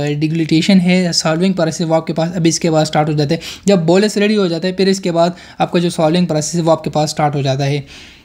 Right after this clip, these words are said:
So, अब आपके पास है oral phase of solving। जब आपका फूड, अ, बोलस बन जाएगा, अब इसके बाद इसने जाना है, अ, to the stomach, toward the stomach। आपका एक्चुअल जो ओरल फेज है, वो आपके पास स्टार्ट हो जाता है। ओरल फेज में आपके पास फूड जो पुश होता है, सॉल्विंग होते हैं, उसमें आपके पास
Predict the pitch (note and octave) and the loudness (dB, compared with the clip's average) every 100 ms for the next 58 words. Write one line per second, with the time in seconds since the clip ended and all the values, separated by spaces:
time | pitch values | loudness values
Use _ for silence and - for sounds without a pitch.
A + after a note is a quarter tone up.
0 | _ _ _ - - - - - - - | _ _ _ -20 -20 -20 -12 -12 -12 -10
1 | - A3 A3 A3+ A3+ G3 G3 G3 A3 G#3+ | 0 2 4 2 -2 -4 -2 -2 -4 0
2 | G3+ G3+ G3 F#3 F3+ F3+ F3+ E3 D3+ D3+ | 0 0 -2 -2 0 0 0 -2 0 0
3 | D3 C#3+ - F3 G3 G3 F#3+ F#3 G#3 G#3+ | -2 -4 -4 0 0 2 -2 2 2 2
4 | G3+ G3+ G#3 G3+ F#3 - - F3 E3 D#3 | 0 -2 0 0 -4 -12 -4 -2 -2 0
5 | E3+ G3 F#3+ F3+ F#3 F3+ F3+ F3 F3+ F3+ | 2 2 2 2 2 2 0 -2 -2 -2
6 | F3 E3+ E3 D#3 F3+ F3+ F3 E3 D#3 E3+ | -4 -2 -4 -2 -2 -2 -4 -4 0 2
7 | F3 F#3+ G3 - - D#3 D3+ D#3 D3+ G3 | 2 2 0 -4 -6 -2 0 -2 -2 2
8 | F#3 F3+ - E3+ D#3 C#3+ - D#3 D#3 D#3 | 4 4 0 -2 -2 -6 -4 -2 -2 -4
9 | D#3+ D#3+ D#3 D#3 F3+ - F3 - F#3 F3+ | -6 -4 -2 0 0 0 -2 2 4 4
10 | F3 E3 F3 E3+ D#3+ D#3 D#3+ D#3 E3 D#3 | 2 0 0 0 -2 0 -2 -4 -4 -4
11 | - D#3 D3 C#3+ C#3+ C#3 - - G3+ G#3+ | -2 -2 -2 0 -2 -6 -12 -2 2 4
12 | A#3 A3 G#3 G#3 F#3 F#3 F#3 F#3+ F#3+ F#3+ | 4 2 0 0 0 0 0 0 0 0
13 | - G3 G3+ F#3 F#3 F#3 F#3 E3 D#3 D#3+ | -2 0 2 2 2 0 0 -4 -2 0
14 | F3 F3 E3+ F3 F3 D#3 E3+ F3+ G3 G3+ | 0 0 0 0 0 -2 -4 2 2 4
15 | F#3+ E3+ F#3+ F#3 F3 F3+ | 2 0 -2 2 2 2